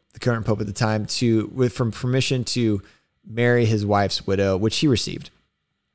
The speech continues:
But here's the thing about Henry. Um, no joke, Catherine was two months pregnant with their first child,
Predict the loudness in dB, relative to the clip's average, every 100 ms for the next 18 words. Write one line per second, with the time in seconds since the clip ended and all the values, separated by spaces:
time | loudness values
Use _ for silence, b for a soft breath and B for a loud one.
0 | _ _ 0 4 6 6 4 6 6 4
1 | 2 -6 -20 b b b b b _ 0
2 | 2 4 4 6 6 4 0 -14 _ _
3 | _ _ _ _ _ _ _ _ _ _
4 | _ _ _ 0 0 2 0 -2 -2 0
5 | 2 2 -2 0 2 2 0 -6 _ _
6 | -8 -2 0 2 2 0 -8 -18 _ _
7 | -10 -2 0 0 -4